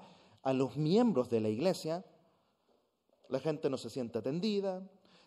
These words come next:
la gente no se siente identificada con su iglesia. "Esta ya no es mi iglesia". Ahora se trata de, de hacer proyectos y, y otras cosas fuera. Esto ya no es mi iglesia. La gente empieza a frenar su participación,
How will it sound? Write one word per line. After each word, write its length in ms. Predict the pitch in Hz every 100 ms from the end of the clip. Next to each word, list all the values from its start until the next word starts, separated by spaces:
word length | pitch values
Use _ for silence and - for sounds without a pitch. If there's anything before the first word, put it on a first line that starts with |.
| -
la 120 | 120
gente 300 | 139 127 117
no 80 | 117
se 100 | 120
siente 320 | - 139 127
identificada 880 | 135 131 - 175 196 214 202 202 185
con 140 | 185
su 100 | 175
iglesia. 260 | 170 180 202
"Esta 160 | 185 214
ya 180 | 208
no 140 | 185 208
es 120 | 185
mi 140 | 180
iglesia". 640 | 165 160 185 190 190 185 - _ _ _ _ _ _ _ _
Ahora 200 | 185 214
se 140 | 202
trata 340 | 175 190 202 185
de, 200 | 175 165 - -
de 60 | 160
hacer 260 | - 196
proyectos 600 | - 170 180 196 - 165 165
y, 80 | 147
y 200 | 165 175
otras 200 | 190 -
cosas 260 | 196 185 180
fuera. 180 | 196
Esto 160 | 202 -
ya 220 | 165 170
no 140 | 156 135
es 180 | 139 123
mi 140 | 110
iglesia. 500 | 98 101 110 - - _ _ _ _ _ _ _ _ _ _ _ _ _ _ _ _ _ _ _ _ _ _ _ -
La 80 | 117
gente 280 | 151 139 143
empieza 320 | 117 139 139
a 20 |
frenar 400 | - 117 123 147
su 180 | - 117
participación, 920 | 120 120 110 110 104 - 143 143 143